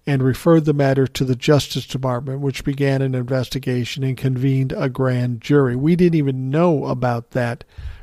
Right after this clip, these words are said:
grand jury. But they put together a grand jury because they felt it was that important. Now, apparently, there was a subpoena sent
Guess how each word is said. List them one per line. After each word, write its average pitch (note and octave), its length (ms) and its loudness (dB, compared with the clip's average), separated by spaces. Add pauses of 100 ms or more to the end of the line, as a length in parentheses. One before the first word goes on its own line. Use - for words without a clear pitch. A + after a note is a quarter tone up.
(140)
grand A#2+ 460 -6
jury. C#3+ 500 -10 (2000)
But C3 260 -4
they C#3 160 -2
put D3 240 -2
together D#3 380 -2
a C#3+ 80 -2
grand D3 380 -4
jury D#3 320 -2
because C#3 600 -6 (520)
they C#3+ 140 -2
felt D3 380 -2
it D3 120 0
was C#3 200 -2
that C#3 240 -4
important. C3+ 600 -8 (1400)
Now, D#3+ 240 4
apparently, G3 640 4
there F3 160 2
was C#3+ 160 2
a B2 140 -2
subpoena D3 800 0 (600)
sent - 600 -2